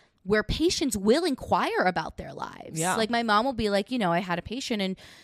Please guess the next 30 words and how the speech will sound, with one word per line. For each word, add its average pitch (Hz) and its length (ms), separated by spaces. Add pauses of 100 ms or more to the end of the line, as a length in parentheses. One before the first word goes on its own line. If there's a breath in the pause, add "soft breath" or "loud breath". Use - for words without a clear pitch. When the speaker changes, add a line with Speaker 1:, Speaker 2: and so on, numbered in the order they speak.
(140 loud breath)
Speaker 1:
she's 226 220
like, 233 120
'I 226 40
bet 247 180
you're 220 100
such - 240
a 226 40
good 202 180
mom,' 269 380
and, 240 100
like, 208 100
all 196 80
these 196 200
things, 269 440
and, 208 160
like, 180 300
'What 185 240
are 185 60
your 180 140
children?' 269 340
Like, 226 160
all 185 140
these 190 200
things." 262 480 (340 loud breath)
And 233 120
I'm 233 100
like, 202 260 (400)
"I 196 140
have 370 300
never 175 1200